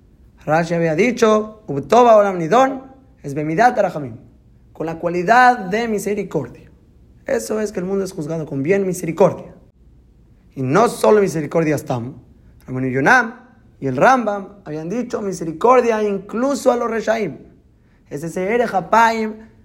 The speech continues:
tanto para los Tzadikim como para los Reshaim.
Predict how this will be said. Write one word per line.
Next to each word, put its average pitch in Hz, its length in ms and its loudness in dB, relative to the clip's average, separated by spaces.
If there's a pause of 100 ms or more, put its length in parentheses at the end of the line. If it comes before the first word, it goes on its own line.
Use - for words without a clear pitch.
(140)
tanto 220 540 0
para 180 140 0
los 165 120 -4
Tzadikim 214 720 -6
como 196 320 -4
para 196 140 -2
los 180 120 -4
Reshaim. 175 560 -2